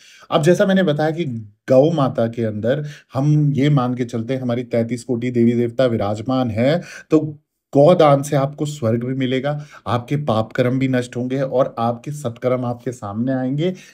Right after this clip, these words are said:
जिससे आपकी जीवन की कई दुविधाओं का नाश हो जाता है। अब हिंदू धर्म में गाय को पवित्र माना जाता है,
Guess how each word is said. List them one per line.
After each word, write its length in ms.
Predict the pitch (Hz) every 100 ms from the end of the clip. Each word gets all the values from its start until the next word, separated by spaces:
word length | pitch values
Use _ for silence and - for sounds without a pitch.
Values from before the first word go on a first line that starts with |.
| _
जिससे 420 | - 151 147 196 220 120
आपकी 320 | 127 - 147
जीवन 360 | 110 107 123
की 140 | 147 175 -
कई 220 | 180 208 214
दुविधाओं 520 | 160 131 117 104 110
का 140 | 135
नाश 420 | 160 120 98 101 -
हो 60 |
जाता 320 | 73 69 -
है। 120 | 62 - _ _ _ _ _ -
अब 240 | 175 190 214 - - 143
हिंदू 280 | 170 202
धर्म 240 | 190 147 147
में 260 | 156 185
गाय 200 | 143 117
को 140 | 120 98
पवित्र 400 | 123 107 95 107
माना 300 | 104 104 104
जाता 420 | 104 104 113 113
है, 100 | 107